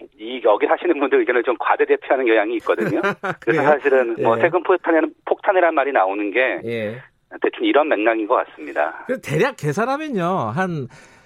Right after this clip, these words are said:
Speaker 2: 내 아파트가 한 삼십억짜리다. 어,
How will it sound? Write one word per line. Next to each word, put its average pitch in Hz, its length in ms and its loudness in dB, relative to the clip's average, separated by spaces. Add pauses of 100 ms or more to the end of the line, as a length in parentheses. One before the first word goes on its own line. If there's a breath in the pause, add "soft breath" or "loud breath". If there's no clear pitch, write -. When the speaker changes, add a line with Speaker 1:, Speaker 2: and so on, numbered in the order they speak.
(280 soft breath)
Speaker 2:
내 131 160 -2
아파트가 147 1040 0
한 165 160 -10
삼십억짜리다. 147 1300 -2 (420)
어, 98 220 -8